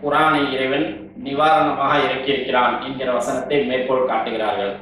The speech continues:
அது மட்டுமல்ல, ஸல்லல்லாஹு அலைஹி வஸல்லம் குறிப்பிடும் ஒரு ஹதீஸையும் கூறுகிறார்கள். முஸ்லிம் இமாம்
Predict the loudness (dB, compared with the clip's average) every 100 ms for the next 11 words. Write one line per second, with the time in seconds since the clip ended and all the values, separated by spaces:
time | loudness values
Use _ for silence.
0 | -8 -4 0 0 0 0 -2 0 0 0
1 | -2 -2 0 2 4 4 4 2 0 -2
2 | -2 -4 -6 -4 -2 -2 -2 -2 -2 -2
3 | -2 -4 -4 -4 -6 -8 -14 -18 -6 2
4 | 4 4 2 2 0 -4 -4 -2 0 0
5 | 0 0